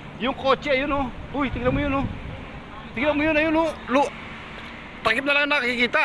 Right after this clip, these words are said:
ayun, oh. Ayun, oh. This, this is car, mga boss. Ayun, oh.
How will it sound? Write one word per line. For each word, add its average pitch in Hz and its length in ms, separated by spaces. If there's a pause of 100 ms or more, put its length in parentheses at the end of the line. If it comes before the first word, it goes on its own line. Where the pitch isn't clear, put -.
(120)
ayun, 269 160
oh. 294 120 (1160)
Ayun, 226 240
oh. 254 160 (400)
This, 202 160
this 214 160
is - 80
car, 247 240
mga 214 180
boss. 226 380
Ayun, 190 240
oh. 202 100